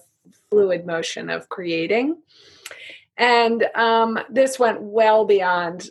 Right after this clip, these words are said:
you know, the thesis and became kind of a life work of looking at the brain when it's creating. And what the brain scientists have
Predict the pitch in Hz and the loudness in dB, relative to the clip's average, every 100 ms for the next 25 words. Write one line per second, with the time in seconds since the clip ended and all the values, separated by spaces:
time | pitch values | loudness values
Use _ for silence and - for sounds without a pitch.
0 | _ 208 196 175 170 180 - 262 262 196 | _ -2 0 -2 -4 -4 -2 0 0 0
1 | 170 180 - - 202 202 208 196 214 214 | -2 -2 -4 -4 0 0 0 2 2 4
2 | 214 202 185 180 175 165 160 - 185 175 | 2 0 2 0 2 0 0 -2 -8 -4
3 | 165 - - - 196 175 170 185 175 165 | -4 -4 -8 -4 -2 -2 -6 -4 -4 -6
4 | - 185 175 165 - 196 180 170 165 160 | -4 0 0 -2 -4 -2 0 0 0 -2
5 | 165 156 170 165 - - 180 147 139 123 | -4 -6 -6 -6 -8 -12 -8 -8 -8 -12
6 | - - - - _ 233 247 247 240 269 | -16 -18 -18 -20 _ 0 2 2 2 2
7 | 330 330 415 - 240 247 240 233 226 214 | 2 2 -2 0 0 2 4 4 2 -4
8 | - - 240 208 208 208 208 196 - 180 | -10 -10 -2 0 0 -2 -4 -4 -4 -6